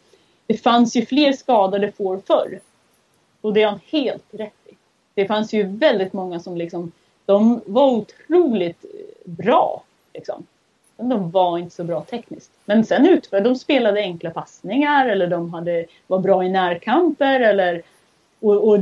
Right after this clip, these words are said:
jag är väl lite från den skolan också, att jag är inte världens bästa handledare, liksom. Man tar ut det mer på ett annat sätt.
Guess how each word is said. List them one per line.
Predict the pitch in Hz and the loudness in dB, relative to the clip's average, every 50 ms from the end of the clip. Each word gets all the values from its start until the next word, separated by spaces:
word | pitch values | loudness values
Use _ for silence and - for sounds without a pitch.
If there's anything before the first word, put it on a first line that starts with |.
| 196 | 2
jag | 202 208 214 208 185 180 185 226 294 | 0 0 0 0 0 2 2 2 2
är | |
väl | 285 277 | 2 2
lite | 240 214 208 - | 0 0 -2 -6
från | 175 - 196 180 | -8 -8 -8 -8
den | 180 185 180 | -8 -12 -12
skolan | - - 196 175 170 175 175 | -12 -12 -12 -10 -10 -10 -12
också, | 175 165 - - - | -12 -14 -8 -4 -2
att | 165 170 - | -2 -2 -4
jag | 180 185 214 | -6 -4 -2
är | 285 | -2
inte | 285 - 180 | -2 -2 -4
världens | 175 185 180 180 - | -6 -6 -6 -6 -8
bästa | - 180 180 - 165 | -10 -12 -10 -10 -10
handledare, | 170 185 180 170 175 180 175 185 - | -8 -8 -6 -4 -4 -4 -4 -6 -10
liksom. | - - - - - 185 - | -12 -18 -20 -20 -20 -14 -10
Man | 185 185 175 | -8 -4 0
tar | - 202 | 2 4
ut | 220 226 214 208 | 6 6 4 4
det | - 196 190 | 2 0 2
mer | 196 196 185 180 | 2 2 0 0
på | - | -4
ett | 190 185 | -4 -2
annat | 185 190 226 285 302 - | 0 0 2 0 0 -2
sätt. | - - - - - - - | -6 -10 -10 -10 -14 -20 -20